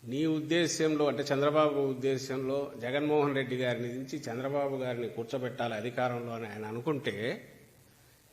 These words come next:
ఎందుకు జగన్మోహన్ రెడ్డి గారిని దించాలా, ఎందుకు చంద్రబాబు నాయుడు గారిని ఎక్కించాలా అనేది అది ఎక్స్‌ప్లెయిన్ చేయాలా.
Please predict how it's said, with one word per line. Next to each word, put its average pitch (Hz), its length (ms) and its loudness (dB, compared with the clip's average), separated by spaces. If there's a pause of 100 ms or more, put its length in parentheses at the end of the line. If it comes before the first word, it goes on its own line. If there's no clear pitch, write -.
(220)
ఎందుకు 196 340 4
జగన్మోహన్ 185 440 10
రెడ్డి 170 180 8
గారిని 160 240 8
దించాలా, 143 680 2 (360)
ఎందుకు 185 280 4
చంద్రబాబు 165 480 4
నాయుడు 151 220 4
గారిని 139 260 0
ఎక్కించాలా 131 580 -2
అనేది 165 320 -2
అది 139 280 4
ఎక్స్‌ప్లెయిన్ 175 480 6
చేయాలా. 92 340 0